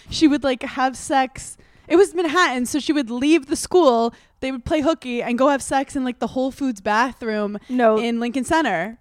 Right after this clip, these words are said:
Speaker 2: That's insane. I still had a terrifying mom. But,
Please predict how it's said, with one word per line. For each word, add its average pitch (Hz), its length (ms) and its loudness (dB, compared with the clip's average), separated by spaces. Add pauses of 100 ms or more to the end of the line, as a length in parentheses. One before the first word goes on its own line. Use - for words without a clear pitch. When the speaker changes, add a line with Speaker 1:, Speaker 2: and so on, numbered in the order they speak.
Speaker 2:
That's 233 280 2
insane. 247 440 -2
I 190 140 -2
still 214 220 -2
had 226 160 0
a 262 80 0
terrifying 180 680 -4
mom. 165 500 -6 (600)
But, 196 480 4